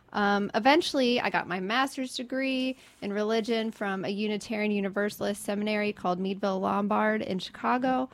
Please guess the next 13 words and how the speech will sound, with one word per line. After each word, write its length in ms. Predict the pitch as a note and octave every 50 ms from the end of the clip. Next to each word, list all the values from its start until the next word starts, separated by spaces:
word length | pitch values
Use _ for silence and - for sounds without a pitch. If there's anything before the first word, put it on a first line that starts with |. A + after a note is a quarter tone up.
| - - - - - - _ _ _ _
And, 400 | - - - - A#3 A#3 A#3 A3+ -
um, 360 | - A3 A3+ A3+ A3+ A3+ A3 - -
a 60 | A3
lot 260 | A3+ A3+ A3 A#3 D4+
of 60 | G4+
my 100 | G#4+ G#4+
studies 540 | G#4 - F#4 E4 D#4 D4+ C#4+ C4 - - - -
focused 560 | - - - A#3+ A#3+ A#3 B3+ C4+ - - - -
on 320 | - G3 G#3 G#3 G#3 G#3
theology 760 | G3+ - A3 G#3 G3 G3+ G#3 G#3 G#3 F#3 G3 G#3+ G#3 G#3 G3
and 400 | - F3 F#3 F#3 F3+ F#3 F3 - - - _ -
interfaith 540 | G#3 G#3 G3+ G#3 G3+ - G#3 G3 F#3+ F3+ -
issues. 800 | - F#3 F#3+ F3+ - - F#3 F3 F3 F3 F3 F3+ F#3+ - -